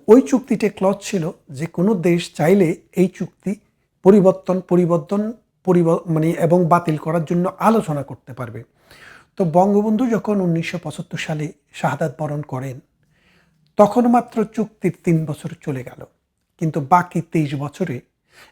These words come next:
বেশিরভাগ সময় জিয়াউর রহমান এরশাদ এবং খালেদা জিয়া প্রধানমন্ত্রী হিসেবে বা রাষ্ট্রপতি হিসেবে রাষ্ট্র শাসন করেছেন, কিন্তু তারা কোনোদিনও সেই চুক্তিটি বাতিল করেননি।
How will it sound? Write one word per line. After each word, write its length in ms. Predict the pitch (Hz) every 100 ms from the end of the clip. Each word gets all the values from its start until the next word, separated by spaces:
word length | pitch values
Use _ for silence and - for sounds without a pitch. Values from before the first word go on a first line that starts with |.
| -
বেশিরভাগ 500 | 127 170 196 190 185
সময় 340 | - 175 175 165
জিয়াউর 300 | 160 156 151
রহমান 360 | 151 160 170
এরশাদ 380 | 139 139 - 139
এবং 200 | 143 143
খালেদা 360 | - 143 135 143
জিয়া 380 | 135 165 254 - _ _ _ _ -
প্রধানমন্ত্রী 640 | 131 151 147 156 147 147
হিসেবে 340 | 143 151 151
বা 140 | 143 143
রাষ্ট্রপতি 540 | 123 - 143 139 139
হিসেবে 300 | 135 143 139
রাষ্ট্র 340 | 127 - -
শাসন 300 | - 139 127
করেছেন, 360 | 123 131 123 123 - - - _
কিন্তু 220 | - 165 170
তারা 340 | - 156 151
কোনোদিনও 640 | - 160 180 160 139 143 - _ _
সেই 280 | - 143 135
চুক্তিটি 400 | - - 135 135
বাতিল 340 | 131 127 127
করেননি। 440 | - 123 127 123